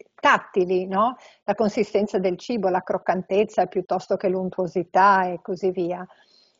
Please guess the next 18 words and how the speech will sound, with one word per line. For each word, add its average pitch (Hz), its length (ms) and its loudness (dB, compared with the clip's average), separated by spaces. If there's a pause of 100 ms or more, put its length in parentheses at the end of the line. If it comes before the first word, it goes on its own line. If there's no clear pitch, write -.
(1040)
Usare 311 840 -2 (760)
gli 220 200 0
altri 226 340 2
sensi, 185 540 -6
aprire 294 340 0
la 220 140 2
porta 208 600 2
agli 226 380 2
altri 185 420 -2
sensi 170 840 -12
consente 220 1400 -4 (340)
da 233 220 0
una 233 200 -2
parte 277 760 -4
di 190 180 -2
lavorare 196 800 2 (340)
sul 240 360 -2
naturale 220 1300 0